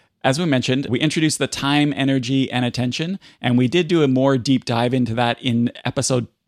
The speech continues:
T P S two eighteen, as I, as I mentioned before. But what we thought we'd do is that we, we would just quickly hit each dimension, the time dimension, the energy dimension, and the attention dimension, and just quickly hit those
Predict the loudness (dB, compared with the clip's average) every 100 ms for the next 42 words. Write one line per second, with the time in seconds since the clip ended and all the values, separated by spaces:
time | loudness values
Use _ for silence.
0 | _ -8 -6 -2 -2 -2 -6 0 2 2
1 | 0 -4 -4 -2 0 0 -2 -2 -2 -2
2 | -4 -4 -2 -2 -2 -2 -4 -2 -2 -4
3 | -6 -20 -20 _ 2 4 2 2 0 0
4 | 2 4 4 4 2 -2 0 0 0 0
5 | 0 0 0 -4 -6 -6 -4 -2 -2 0
6 | 0 -2 -8 -6 -4 -4 0 0 0 0
7 | -2 -4 -4 -2 0 0 -2 0 0 -2
8 | -4 -16 _ -4 0 0 0 -2 0 0
9 | 0 -2 -2 0 -2 -2 0 -2 -6 _
10 | _ -12 -2 -2 0 0 2 0 0 -2
11 | -2 -4 -12 -20 -6 -2 -2 -2 -4 -2
12 | -2 0 0 2 2 2 -2